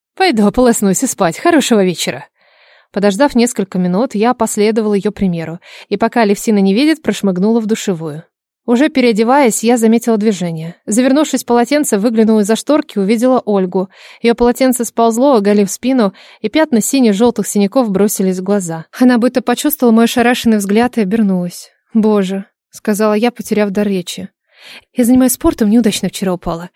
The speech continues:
промямлила она и, схватив вещи, убежала. Всё бы ничего, но вид синяков говорил о том, что некоторым из них было около недели.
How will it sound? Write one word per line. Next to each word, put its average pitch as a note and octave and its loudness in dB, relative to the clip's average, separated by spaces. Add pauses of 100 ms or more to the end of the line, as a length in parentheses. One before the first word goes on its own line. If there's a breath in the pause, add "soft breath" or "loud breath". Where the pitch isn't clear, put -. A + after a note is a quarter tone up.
(280 loud breath)
промямлила A3 2
она A#3+ 2
и, - 4
схватив G3+ -4
вещи, A3 -2
убежала. F3+ -4 (300 soft breath)
Всё C#4+ 0
бы B3 2
ничего, B3 2
но A3+ 2
вид A3+ 0
синяков A3 0
говорил G#3 2
о G3 0
том, A3+ 0
что G3+ -2
некоторым G#3 0
из F3 -4
них F#3+ 0
было A3 2
около G3+ -4
недели. F3 -4